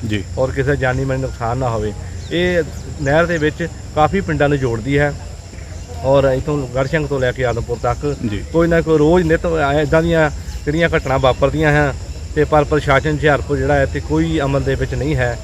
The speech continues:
Speaker 2: ਉਹ ਪ੍ਰਸ਼ਾਸਨ ਜਿਹੜਾ ਕੁੰਭਕਾਰ ਦੀ ਨੀਂਦ ਸੁੱਤਾ ਪਿਆ ਹੈ। ਅਸੀਂ ਫਿਰ ਮੰਗ ਕਰਦੇ ਹਾਂ ਪ੍ਰਸ਼ਾਸਨ ਨੂੰ ਵੀ ਇਹਨੂੰ ਪਹਿਲ ਦੇ ਆਧਾਰ ਤੇ ਦੇਖ ਕੇ ਨਹਿਰ ਦੇ ਆਲੇ ਦੁਆਲੇ ਉੱਚੀ ਜਿਹੜੀ ਰੇਲਿੰਗ ਲਾਈ ਜਾਵੇ ਤਾਂ ਵੀ ਕਿਸੇ ਦਾ ਜਾਨੀ ਮਾਲੀ ਨੁਕਸਾਨ ਨਾ ਹੋ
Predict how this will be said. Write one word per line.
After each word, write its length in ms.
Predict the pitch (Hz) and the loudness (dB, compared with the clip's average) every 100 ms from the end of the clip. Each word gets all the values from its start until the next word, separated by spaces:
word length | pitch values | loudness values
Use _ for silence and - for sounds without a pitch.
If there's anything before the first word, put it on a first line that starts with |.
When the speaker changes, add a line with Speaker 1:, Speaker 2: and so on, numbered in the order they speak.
| - - | -10 -6
Speaker 2:
ਉਹ 380 | 135 143 143 135 131 - | 0 2 2 0 -4 -4
ਪ੍ਰਸ਼ਾਸਨ 400 | 143 123 127 135 | -4 2 2 2
ਜਿਹੜਾ 200 | 135 143 | 0 -2
ਕੁੰਭਕਾਰ 500 | - 147 160 143 127 | -2 -2 -2 2 0
ਦੀ 140 | 120 123 | 0 -4
ਨੀਂਦ 180 | 120 | -6
ਸੁੱਤਾ 280 | - - 117 | -8 -4 -4
ਪਿਆ 220 | 117 143 | 0 2
ਹੈ। 200 | 135 147 139 - - - 135 | 4 2 -2 -8 -10 -6 -4
ਅਸੀਂ 180 | 151 | -2
ਫਿਰ 220 | 143 151 170 | 2 2 2
ਮੰਗ 220 | 127 123 | 0 0
ਕਰਦੇ 280 | 127 120 143 | 0 2 0
ਹਾਂ 80 | |
ਪ੍ਰਸ਼ਾਸਨ 460 | 135 117 113 110 127 | 0 -2 -2 -2 -2
ਨੂੰ 180 | 160 185 - - - | -2 -4 -6 -8 -6
ਵੀ 60 | 151 | -2
ਇਹਨੂੰ 220 | 147 160 | 0 2
ਪਹਿਲ 280 | 160 147 151 | 4 4 4
ਦੇ 80 | 147 | 4
ਆਧਾਰ 300 | 139 127 113 | 4 2 2
ਤੇ 140 | 127 | -2
ਦੇਖ 220 | 113 113 - | -2 -4 -2
ਕੇ 220 | 160 165 - - - | 0 0 -4 -8 -2
ਨਹਿਰ 220 | 127 147 | 2 4
ਦੇ 160 | 143 143 | 4 4
ਆਲੇ 180 | 127 123 | 4 2
ਦੁਆਲੇ 260 | 127 123 | 2 0
ਉੱਚੀ 300 | 143 147 - | 0 -4 -4
ਜਿਹੜੀ 280 | 135 131 139 | -4 0 0
ਰੇਲਿੰਗ 220 | 123 123 | 0 0
ਲਾਈ 160 | 120 104 | 0 0
ਜਾਵੇ 380 | 117 117 143 147 - - - | 0 0 0 0 -4 -4 2
ਤਾਂ 200 | 147 143 | 2 2
ਵੀ 100 | 147 | 0
ਕਿਸੇ 280 | 143 131 | -2 0
ਦਾ 220 | 131 123 110 127 | 0 0 0 2
ਜਾਨੀ 260 | 127 135 | 2 2
ਮਾਲੀ 200 | 131 123 | 0 0
ਨੁਕਸਾਨ 400 | 127 - 113 107 | 0 -2 -2 -2
ਨਾ 120 | 98 120 | -2 -2
ਹੋ 260 | 120 120 | -2 -2